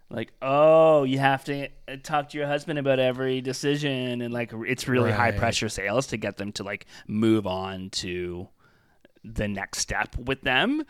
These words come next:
Speaker 1: So, 'cause they don't want any outside interference. They want it to be
Speaker 2: Yeah.
Speaker 1: like, "You're the boss, babe. You're gonna be making money, and your husband's gonna be so glad you did this."
Speaker 2: Oh, man.
Speaker 1: Yeah.
Speaker 2: I don't know how many, like,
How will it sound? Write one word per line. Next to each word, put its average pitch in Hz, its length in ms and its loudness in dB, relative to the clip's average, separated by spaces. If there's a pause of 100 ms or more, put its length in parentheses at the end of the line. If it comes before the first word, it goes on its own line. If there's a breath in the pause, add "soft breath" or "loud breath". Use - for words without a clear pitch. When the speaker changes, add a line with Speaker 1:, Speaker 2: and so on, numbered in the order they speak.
(300 loud breath)
Speaker 1:
So, 117 320 2
'cause 117 220 -6
they 113 140 0
don't 110 400 -6
want 120 400 -4
any 95 340 -10
outside 92 340 -10
interference. 90 640 -12
They 107 160 -8
want 101 240 -6
it 90 60 -12
to - 40 -18
be 101 80 -8
Speaker 2:
Yeah. 101 60 -2
Speaker 1:
like, 95 140 -8
"You're 135 160 2
the 190 100 -2
boss, 220 320 6
babe. 151 480 4
You're 139 220 0
gonna 170 120 -2
be 165 120 2
making 160 280 2
money, 156 220 2
and 143 80 -4
your 135 80 -2
husband's 147 380 0
gonna 135 100 0
be 127 80 0
so 147 240 0
glad 156 320 4
you 175 80 -4
did 151 220 0
this." 107 280 -4
Speaker 2:
Oh, 95 180 -8
man. 95 460 -10
Speaker 1:
Yeah. 120 140 -6
Speaker 2:
I - 20 0
don't 240 140 0
know 139 60 -2
how 120 120 -4
many, 101 200 -4
like, 92 240 -6